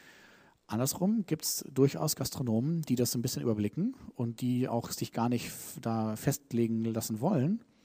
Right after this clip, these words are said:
äh, und die dann offen sind für, äh,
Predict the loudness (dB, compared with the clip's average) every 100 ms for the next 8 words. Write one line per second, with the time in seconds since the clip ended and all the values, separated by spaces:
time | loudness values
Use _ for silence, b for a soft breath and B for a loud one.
0 | B B B B B -2 2 2 0 -2
1 | -2 -2 2 2 2 0 0 0 2 0
2 | 0 2 6 6 4 0 -2